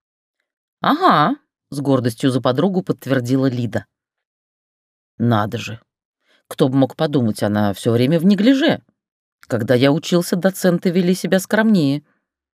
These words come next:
Доценты у себя на кафедре и доценты в отпуске должны отличаться. Было бы странно, если бы она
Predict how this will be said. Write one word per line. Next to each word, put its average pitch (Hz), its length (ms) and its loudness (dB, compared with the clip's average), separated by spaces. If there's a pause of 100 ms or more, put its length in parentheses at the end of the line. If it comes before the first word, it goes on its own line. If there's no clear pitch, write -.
(720)
Доценты 226 580 4
у 214 120 -2
себя 208 260 2
на 220 140 4
кафедре 151 560 0
и 156 160 -2
доценты 190 500 2
в 190 100 -2
отпуске 156 460 -2
должны 185 380 4
отличаться. 185 760 -2 (360)
Было 233 240 4
бы 247 100 4
странно, 208 380 4
если 175 320 0
бы 165 100 2
она 170 400 2